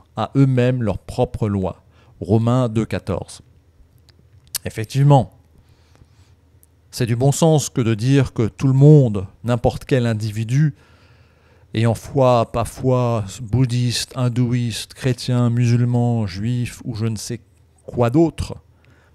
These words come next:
si cette personne a de la bonté, du respect pour les autres, et qu'il gère au mieux son agressivité et domine sa violence, lui aussi a le droit au paradis. Paradis,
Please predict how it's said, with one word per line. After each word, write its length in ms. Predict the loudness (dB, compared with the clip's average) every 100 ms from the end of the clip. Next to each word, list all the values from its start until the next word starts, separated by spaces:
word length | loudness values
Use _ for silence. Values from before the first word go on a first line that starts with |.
| _ _ _
si 140 | -6
cette 160 | -4 -2
personne 580 | -2 0 0 0 -2 -8 -6
a 60 |
de 100 | -2
la 120 | -2
bonté, 580 | -2 -2 -4 -2 -2 -2
du 120 | -4
respect 400 | -4 -6 -4 -6
pour 140 | -6 -6
les 220 | -6 -4
autres, 480 | -2 -2 -4 -10 -20 _ _ _ _ _ _ _ _ -12
et 80 | -8
qu'il 220 | -8 -4
gère 600 | 2 4 6 4 0 -8
au 120 | -6 -2
mieux 380 | 6 10 10
son 560 | 6 -2 -6 -4 -2 -2
agressivité 800 | -4 -4 -6 -6 -6 -2 -4 -4
et 240 | -6 -6 -8 _ _ _ _
domine 600 | 2 4 6 6 4 -2 -8
sa 200 | -6 -4
violence, 680 | 0 0 0 -2 -6 -14 -20 _ -8
lui 300 | 0 4 6
aussi 480 | 4 0 -4 -4 -6 -4
a 120 | -4
le 60 |
droit 480 | -2 0 2 0 -4 _ -20 -20 _
au 80 | -6
paradis. 460 | -2 -2 -2 -4 -10 _ _ _ -20 -18 -4
Paradis, 540 | 0 0 0 0 -2